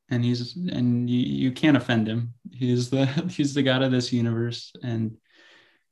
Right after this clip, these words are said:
um, and he, he desires to, like, to work that out with you. Um, and he's inviting you in,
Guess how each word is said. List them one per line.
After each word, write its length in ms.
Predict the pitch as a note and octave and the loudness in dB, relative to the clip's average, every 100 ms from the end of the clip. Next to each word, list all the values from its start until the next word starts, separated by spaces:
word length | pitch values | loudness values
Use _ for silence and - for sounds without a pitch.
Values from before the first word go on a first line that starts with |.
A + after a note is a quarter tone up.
| _ - | _ -2
um, 580 | A#2+ A2+ G#2 G2+ G#2 - _ _ _ _ _ _ _ _ _ _ - | 0 4 4 2 -2 -12 _ _ _ _ _ _ _ _ _ _ -12
and 180 | A#2 A#2 | -8 -8
he, 600 | - B2+ C3 A#2+ - - | -2 0 2 0 -4 -6
he 80 | C#3+ | -2
desires 720 | C3+ A2 G#2 G#2+ A2+ A#2+ - | 0 0 0 2 2 0 -6
to, 240 | - A#2 G#2+ | -6 -6 -6
like, 300 | G#2+ - _ _ _ _ _ _ _ _ _ _ _ _ _ _ _ _ _ _ _ - | -8 -10 _ _ _ _ _ _ _ _ _ _ _ _ _ _ _ _ _ _ _ -10
to 140 | A#2+ | -4
work 400 | G#2+ G#2+ A2 A#2 | -2 -2 -4 -4
that 260 | B2 G#2+ - | -6 -4 -6
out 280 | - - - | -8 -8 -8
with 220 | A#2 - | -6 0
you. 340 | A2+ A#2+ B2 - _ | 2 2 -2 -10 _
Um, 380 | A#2+ G#2+ G#2 A2+ _ _ _ _ _ _ _ _ | -10 -10 -12 -14 _ _ _ _ _ _ _ _
and 100 | A#2 | 2
he's 160 | A#2 A#2 | 4 6
inviting 480 | A2+ G#2 G#2 G#2+ G#2 | 4 4 2 4 4
you 140 | G2+ | 2
in, 320 | G2 G2+ A2 | 0 -4 -6